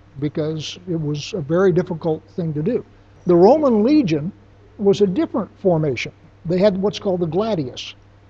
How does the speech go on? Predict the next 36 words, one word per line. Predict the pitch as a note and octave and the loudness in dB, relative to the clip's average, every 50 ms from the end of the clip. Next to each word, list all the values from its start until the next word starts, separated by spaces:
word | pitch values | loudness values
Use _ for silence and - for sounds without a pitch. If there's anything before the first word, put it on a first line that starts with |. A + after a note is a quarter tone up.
| _ _ - | _ _ -2
which | - F3 E3 - | 0 0 0 2
is | E3+ D#3+ C#3+ | 0 -2 0
a | D#3 C#3+ | -2 -2
short | - - A3 A#3 A#3 A3+ - | -2 2 2 2 2 2 -2
sword | - - - A#3+ A3 F3+ D#3+ D#3+ D#3 | -6 -2 0 4 4 6 6 6 4
about | D#3 D3+ D#3 D3+ C#3+ - | 4 4 2 0 2 2
that | F#3 G3 G3 G3 | 0 0 0 0
long, | F3 F3 F#3 D#3+ B2 A#2 C3 - - _ _ _ _ - - | 0 0 0 -2 -2 -4 -10 -18 -20 _ _ _ _ -12 -6
which | E3+ E3+ - | -6 -4 -2
isn't | A3 A3+ F#3+ A3+ G#3+ | -2 -2 0 2 2
even | G3 F#3+ E3 F#3 E3+ | 2 2 2 0 -2
necessarily | F3 G3+ - - D#3+ - F#3+ F3 D#3+ D3 C#3+ C#3 | -2 -2 -4 -4 -6 -2 0 0 0 0 -2 -4
sharp. | C#3 - - F#3+ E3+ - - - - _ _ _ _ _ _ - _ - | -6 -4 -4 -4 -6 -6 -14 -20 -20 _ _ _ _ _ _ -20 _ -8
And | D#3+ D#3+ | -6 -2
what | E3+ G3 F#3 - | -2 -2 -2 -2
you | G3 F3+ | -2 0
had | E3+ E3 G3+ A3 G#3 G#3+ G#3+ G3+ F#3 - - - | 0 2 0 0 0 0 0 -2 -4 -6 -10 -8
in | G#3 E3+ E3+ | -6 -4 -2
the | E3 | -2
Roman | D#3 E3 G#3 C#4+ D#4 C#4+ G3+ F3 | 0 0 0 0 0 0 0 0
legion | E3 E3 D#3 D3 C#3 D#3+ E3 F3+ F3+ F3+ | 0 0 0 0 0 -2 -4 -4 -4 -4
was | E3 F3 E3+ D#3 D#3+ | -2 -2 -2 -2 -2
a | F3 | -2
shield | - - - - C#4 C#4+ B3 G3 D#3+ C#3 B2+ | -2 -2 -2 0 0 0 2 2 2 2 0
wall. | B2+ B2+ C3+ C3+ C3 B2 A#2 A#2 - _ _ - _ _ - _ _ _ - | -2 -2 -2 -2 -4 -6 -10 -14 -18 _ _ -20 _ _ -20 _ _ _ -12
And | D#3 D3+ D#3+ | -8 -6 -4
they | E3 D#3+ | -4 -2
had | C#3+ D#3 F#3 F#3 F3+ D#3+ | 0 2 2 2 2 2
these | F3 F3 D#3+ D#3 D#3 - - - - - - | 2 2 2 2 0 -2 -8 -12 -16 -14 -8
semicircular | - - - G#3+ A3 A3 A3+ A3 G3+ - - A3 G3+ G#3 G#3 G3 E3+ E3 | -6 0 2 2 4 4 4 4 4 4 4 4 2 4 4 2 2 4
shields | D3+ - - - B3 A#3+ G#3+ F#3 E3 E3 D3+ - | 2 0 -2 0 2 4 6 6 6 4 2 2
that | E3+ F3 E3 - - - - - | -2 -2 -2 -2 -12 -20 -20 -6
covered | - F#3 F#3+ F3 F3 F3 E3 D#3 D3+ - | 2 2 4 4 6 4 2 2 -2 -6
from | - F3 E3+ E3 | -4 -2 0 0
your | D#3+ D#3 D#3 | 0 0 0
knee | D#3 F3 G3+ G#3 G3+ G3 F#3 - | 0 2 2 2 2 2 0 -2